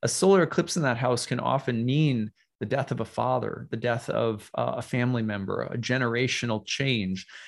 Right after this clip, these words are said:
which goes along with the death card in terms of there being the dawning of a new day, the death of an old authority, um, something like that. But it has maybe ancestral or family roots somehow. Uh, I like the idea of,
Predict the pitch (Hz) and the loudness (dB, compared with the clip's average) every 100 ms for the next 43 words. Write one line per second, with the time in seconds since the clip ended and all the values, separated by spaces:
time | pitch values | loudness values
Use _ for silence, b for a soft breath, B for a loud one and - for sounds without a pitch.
0 | B 147 - 202 214 175 170 170 156 127 | B -4 4 6 6 6 4 4 2 2
1 | 139 175 - 127 120 123 120 143 139 135 | 2 0 0 0 0 -2 -4 -2 0 0
2 | 123 123 113 117 127 123 120 - b _ | 0 0 0 0 0 0 -2 -4 b _
3 | _ - 143 127 127 131 143 147 143 127 | _ -8 -4 0 2 4 4 4 4 2
4 | 120 113 127 123 123 113 120 135 143 123 | 2 0 0 2 2 2 2 2 2 0
5 | 107 120 127 135 123 113 110 101 92 - | 0 0 0 0 0 2 2 0 -2 0
6 | 151 143 139 139 139 b b b - - | 4 4 4 2 0 b b b -12 -6
7 | 104 110 - 147 147 131 113 113 - 113 | -4 -2 2 2 4 2 2 0 0 2
8 | 131 - 139 123 127 151 147 143 139 131 | 2 0 0 -2 0 0 2 2 2 0
9 | 120 110 - 143 151 - 120 107 107 - | 0 -2 0 0 -2 0 0 0 -4 -2
10 | 131 135 123 110 98 113 143 - - - | 0 0 0 0 0 2 2 0 -4 -4
11 | - 107 107 104 98 104 107 B B B | -4 -4 -4 -2 -2 0 -4 B B B
12 | B B 113 113 110 - - 123 120 131 | B B 2 4 2 -2 -2 0 2 2
13 | 160 - 147 135 117 127 123 120 120 120 | 2 2 2 2 2 2 4 2 0 -2
14 | 113 | -4